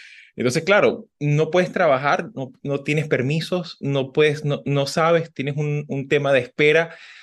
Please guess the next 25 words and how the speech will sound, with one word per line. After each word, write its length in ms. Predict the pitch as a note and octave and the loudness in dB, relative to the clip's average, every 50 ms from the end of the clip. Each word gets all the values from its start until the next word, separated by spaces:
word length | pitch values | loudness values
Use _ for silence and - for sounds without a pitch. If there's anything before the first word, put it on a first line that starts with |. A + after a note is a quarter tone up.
| - _ | -18 _
totalmente 480 | - B2+ - C3+ C3+ C#3+ D3 C#3+ D3 D3+ | -8 -4 -2 -2 0 -2 -2 -4 -4 -6
incierto. 720 | D3 C#3+ C#3+ - E3 E3 E3+ E3 E3 - - F3 F3 E3+ - | -6 -6 -4 0 2 2 2 2 0 -4 -4 -4 -4 -4 -6
Si 200 | - - E3 D#3 | -6 -6 -2 0
te 160 | E3 D#3 D3+ | 0 0 0
quedas 280 | - D#3+ E3+ F3 E3+ D3+ | 0 0 0 0 0 -2
en 120 | E3 D#3+ D#3 | -4 -6 -4
México, 380 | D#3+ D#3+ D#3 E3+ E3 E3 D#3 | -4 -4 -6 -6 -8 -8 -8
tampoco 440 | - D3 B2 A#2+ - D3+ D3 E3+ D#3+ | -6 -6 -6 -6 -6 -6 -4 -4 -2
tienes 260 | E3 E3 D3+ D#3 D3 | -2 -2 -4 -4 -4
certidumbre. 520 | - D3 B2+ - C3+ C#3 D#3 D#3+ D3 C#3+ C3 | -4 -6 -6 -4 -4 -2 -2 -2 0 -2 -2
O 60 | C3+ | -2
sea, 140 | - D#3+ - | -2 -2 -2
están 380 | - - - - - F3 G#3 | -4 -4 -6 -6 -4 -2 0
en, 140 | A#3 B3 A3+ | 2 2 2
realmente 440 | G#3 F3 E3+ F3 F3+ F#3 F#3 F3+ G3+ | 2 0 0 0 0 -2 -2 -2 -2
en 80 | F3+ F3 | -2 0
un 120 | F3 F3 | 0 0
verdadero 500 | F3 F3 E3+ D3+ C#3 D3 D3+ E3 E3 - | 0 2 2 2 2 2 2 0 0 -2
purgatorio, 1000 | - D#3+ C3+ B2 A#2 A2 G2 - - - C#3+ C3+ A2+ G2+ F2+ E2+ D#2+ C#2+ C#2 C2+ | -2 -4 -4 -2 -2 -2 -4 -2 -2 -2 -2 -2 -2 -4 -6 -8 -8 -10 -10 -10
eh, 160 | F2 F2+ - - | -12 -12 -12 -14
estas 240 | - - - A#2 | -12 -10 -10 -6
personas. 560 | - - A2 G#2 - G#2 F#2 E2+ D#2+ E2 E2 - - - - - - _ _ | -4 -6 -6 -4 -4 -4 -2 -2 -4 -6 -8 -12 -18 -20 -20 -20 -20 _ _
¿Cómo 160 | - A3 C#4+ | -2 2 4
miras 340 | B3+ A3+ A3 G#3+ G3+ G#3+ - | 4 4 6 4 2 0 0
tú 240 | - D#3+ D#3+ D#3 D#3 | 0 0 0 0 -2